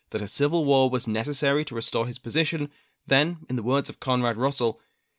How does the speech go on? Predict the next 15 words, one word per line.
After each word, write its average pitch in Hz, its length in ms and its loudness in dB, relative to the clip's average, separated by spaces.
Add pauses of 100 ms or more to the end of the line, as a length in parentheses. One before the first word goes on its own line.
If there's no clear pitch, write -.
(120)
he 160 140 0
was 160 160 4
only 196 280 4
doing 156 420 4
the 131 220 0
obvious 127 500 2
thing 110 440 -4 (100)
for 127 160 -4
a 127 60 -4
king 139 440 -4
in 131 180 -2
his 135 200 -2
position 98 480 -6
to - 80 -14
do. 147 400 -4